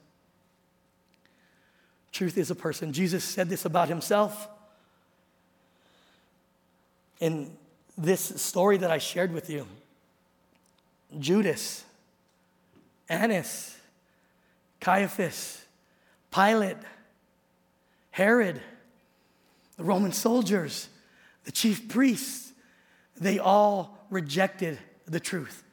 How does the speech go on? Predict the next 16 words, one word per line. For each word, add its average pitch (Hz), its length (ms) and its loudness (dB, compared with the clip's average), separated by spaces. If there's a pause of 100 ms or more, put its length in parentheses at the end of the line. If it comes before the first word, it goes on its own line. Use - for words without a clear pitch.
(500)
They 165 100 0
all 208 420 4
refused 196 580 0
to 196 60 -2
believe 170 640 -2 (1040)
in 170 160 -2
Jesus, 147 600 -6 (420)
right? 160 140 -6
That 165 160 2
he 180 100 0
was 180 160 -4
telling 185 320 -2
them 175 160 -4
the 156 60 -8
truth. 160 420 -10 (1600)
And 180 320 0